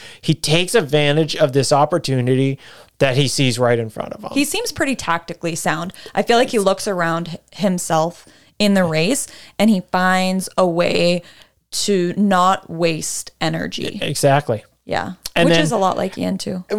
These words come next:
Speaker 1: And he, and then suddenly you're watching it and you're like, "Holy hell, there's Sean again. Where are you coming from?" He
Speaker 2: <laughs>
Speaker 1: takes the Rainbow Road and a hundred meters in or a hundred meters left, he's in third.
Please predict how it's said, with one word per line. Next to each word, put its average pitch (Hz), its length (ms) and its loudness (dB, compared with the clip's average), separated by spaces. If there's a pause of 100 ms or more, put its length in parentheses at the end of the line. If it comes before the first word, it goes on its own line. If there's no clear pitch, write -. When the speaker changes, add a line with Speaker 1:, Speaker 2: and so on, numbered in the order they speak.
(600)
Speaker 1:
And 196 140 2
he, 190 180 2
and 180 180 2
then 185 160 4
suddenly 220 560 4
you're 180 200 4
watching 185 500 4
it 165 100 4
and 170 80 2
you're 165 120 2
like, 160 220 4
"Holy 196 540 6
hell, 233 340 4
there's 170 220 4
Sean 165 420 4
again. 294 760 4
Where 254 180 8
are - 40 4
you 294 140 4
coming 349 440 4
from?" 135 300 4
He 127 100 2
Speaker 2:
<laughs> 175 60 -4
Speaker 1:
takes 208 240 2
the 214 140 6
Rainbow 214 600 6
Road 208 600 6 (380)
and 180 260 6
a 165 60 2
hundred 202 320 2
meters 190 320 6
in 247 340 4
or 170 160 4
a 165 60 8
hundred 220 240 0
meters 202 280 4
left, 285 360 4
he's 190 340 -6 (140)
in 220 180 0
third. 285 380 2